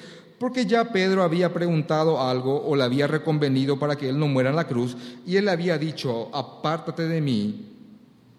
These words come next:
Satanás". Entonces, como habían visto cómo había tratado a Pedro, ya estaban ahí como un poquito más temerosos para dar una pregunta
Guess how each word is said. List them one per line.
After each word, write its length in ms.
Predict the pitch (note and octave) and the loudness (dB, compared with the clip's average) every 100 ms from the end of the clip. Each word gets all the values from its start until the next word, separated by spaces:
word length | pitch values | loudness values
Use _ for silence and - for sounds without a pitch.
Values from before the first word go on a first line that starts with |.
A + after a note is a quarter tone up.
| - - | -20 -20
Satanás". 920 | - - C#3+ A#2+ A#2 A2 G2+ F2 - - - - _ _ _ _ _ _ - | -20 -10 -6 -4 -4 -4 -6 -8 -16 -20 -20 -20 _ _ _ _ _ _ -18
Entonces, 360 | A2 B2 A#2 | -10 -8 -6
como 200 | C#3 C#3+ | -4 -2
habían 260 | C3+ D3+ D#3 | 0 0 0
visto 260 | D3+ D3+ | -2 -2
cómo 180 | D3+ D#3 | -2 -2
había 200 | D3+ D3+ | 0 -2
tratado 320 | D#3+ D#3 D3+ | -2 -2 0
a 100 | E3 | 0
Pedro, 340 | D#3+ B2+ B2+ B2+ - - - B2+ | 0 0 0 -2 -8 -16 -18 -6
ya 280 | D3+ D#3+ | -2 0
estaban 320 | D#3+ - D3+ D3 | -2 -2 -4 -4
ahí 140 | C3 | -4
como 180 | C#3 C#3 | -6 -8
un 100 | A#2+ | -6
poquito 320 | C3+ C3 C3 | -8 -4 -2
más 220 | B2+ B2 | -2 -2
temerosos 580 | C3 B2 A2 A#2 - A2 - | -4 -2 -2 -2 -4 -8 -8
para 480 | A#2 A2 G2+ - - - - _ | -6 -6 -6 -10 -18 -20 -20 _
dar 320 | G#2+ A#2+ B2 | -16 -6 -4
una 400 | B2+ B2+ A#2 - | -4 -4 -8 -10
pregunta 800 | - A#2 A#2 A#2+ A#2+ G#2 F#2+ - | -4 -2 -2 -4 -4 -6 -8 -16